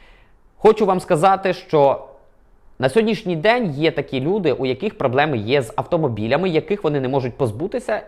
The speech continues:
І чому позбутися, скажете ви? Через те, що українці не міняли права язди і інші іноземці, які не могли цього зробити.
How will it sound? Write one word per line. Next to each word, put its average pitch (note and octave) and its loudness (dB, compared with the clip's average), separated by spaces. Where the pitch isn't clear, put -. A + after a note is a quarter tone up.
І B2+ -2
чому E3+ -4
позбутися, C3+ -4
скажете G2+ -8
ви? F#2 -8
Через F#3+ 0
те, C4 0
що - -4
українці F#3 -2
не C#4 -4
міняли D#3 2
права B2 0
язди G3+ -2
і A#2+ -6
інші C#3 -6
іноземці, A#2+ -4
які A#2 -4
не A#2 -2
могли A2+ -2
цього G#2 -6
зробити. G2+ -6